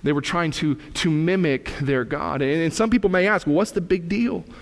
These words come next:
What if we create an idol in the image of our God? What's, what's the problem with that?" Well, here's the big deal, church. In his infinite wisdom, God knew,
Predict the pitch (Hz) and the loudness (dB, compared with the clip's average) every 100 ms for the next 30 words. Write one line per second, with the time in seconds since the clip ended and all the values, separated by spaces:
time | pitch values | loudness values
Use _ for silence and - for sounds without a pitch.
0 | - - - 175 170 208 - 196 185 190 | -20 -6 2 4 4 0 0 2 4 4
1 | 190 180 170 185 175 180 180 202 240 175 | 4 2 0 2 2 2 2 2 0 0
2 | 127 110 107 101 98 131 160 - - - | -2 -2 -2 -4 -2 -2 -4 -8 -14 -2
3 | 147 180 - - - - 90 123 131 139 | 0 0 -2 -4 -4 -2 -2 -2 -2 0
4 | 156 220 226 175 170 180 196 180 - 139 | 0 -2 -2 -2 -2 -2 -2 -2 -2 -4
5 | - 175 190 175 185 214 202 196 180 220 | -2 0 0 0 -2 -2 -2 -2 -2 -2
6 | 196 147 131 - - - 131 156 208 196 | -2 -2 -4 -8 -12 -6 -2 0 0 0
7 | 175 180 135 92 | 0 0 0 -2